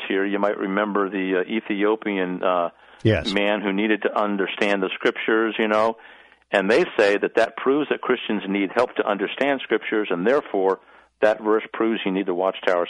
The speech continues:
Speaker 1: Society. Now, that's kind of twisted thinking, but that's the kind of argument they'll give you.
Speaker 2: Where is the Watchtower Society headquarters? Where do they, is it a, in a building somewhere? Where?
Speaker 1: Yeah, it's in, uh, it's in New York,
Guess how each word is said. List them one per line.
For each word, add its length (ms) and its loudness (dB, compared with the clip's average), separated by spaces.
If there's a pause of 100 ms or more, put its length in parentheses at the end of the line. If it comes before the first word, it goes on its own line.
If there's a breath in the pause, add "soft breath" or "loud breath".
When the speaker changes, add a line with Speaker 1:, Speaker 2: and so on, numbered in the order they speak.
Speaker 1:
Society. 480 0 (360 soft breath)
Now, 80 4
that's 180 -2
kind 100 2
of 60 0
twisted 420 -2
thinking, 300 0
but 100 -6
that's 220 0
the 60 -4
kind 200 0
of 120 0
argument 360 0
they'll 120 -2
give 200 -4
you. 300 -8
Speaker 2:
Where 240 2
is 140 0
the 100 2
Watchtower 880 2
Society 680 0
headquarters? 760 -2
Where 220 2
do 100 -4
they, 120 0
is 140 -4
it 120 -2
a, 80 -2
in 180 0
a 60 0
building 420 0
somewhere? 460 2
Where? 160 4
Speaker 1:
Yeah, 80 4
it's 200 0
in, 200 2
uh, 120 4
it's 160 -2
in 140 0
New 80 2
York, 440 2